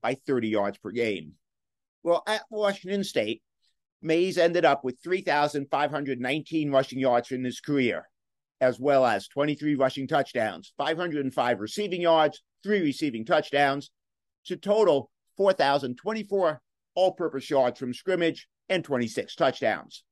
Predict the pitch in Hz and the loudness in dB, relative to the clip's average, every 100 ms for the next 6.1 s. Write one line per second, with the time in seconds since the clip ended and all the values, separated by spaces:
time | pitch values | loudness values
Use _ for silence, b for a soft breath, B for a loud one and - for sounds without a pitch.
0 | _ _ _ _ _ _ - 113 131 143 | _ _ _ _ _ _ -10 -8 -4 -2
1 | 139 143 120 135 127 156 175 170 175 185 | -2 -4 0 2 0 0 0 2 4 4
2 | 190 170 - _ _ _ - 156 135 131 | 2 -4 -10 _ _ _ -10 -2 -2 -2
3 | 113 80 131 175 160 127 123 113 110 - | -8 -6 -4 -2 -2 -2 -2 -4 -8 -4
4 | 180 160 147 113 110 156 151 147 160 143 | -2 0 -2 -2 -4 -4 -2 -2 -2 -2
5 | 147 131 107 101 113 110 143 131 104 82 | 2 4 2 0 -4 -4 -2 -2 -2 -8